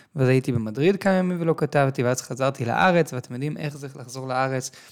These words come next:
הרבה, הרבה דברים תופסים אותך באופן די מהיר, ופתאום, בלי ששמתי לב,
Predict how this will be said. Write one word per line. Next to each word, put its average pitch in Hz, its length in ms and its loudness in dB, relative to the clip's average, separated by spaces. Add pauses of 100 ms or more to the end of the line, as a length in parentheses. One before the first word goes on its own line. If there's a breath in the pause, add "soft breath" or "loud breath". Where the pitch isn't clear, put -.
(420 loud breath)
הרבה, 127 200 4
הרבה 139 160 4
דברים 135 240 0
תופסים 139 380 -2
אותך 139 160 -4
באופן 131 480 0
די 131 180 2
מהיר, 131 400 2 (500 loud breath)
ופתאום, 269 480 4 (260)
בלי 156 180 2
ששמתי 214 420 0
לב, 117 180 4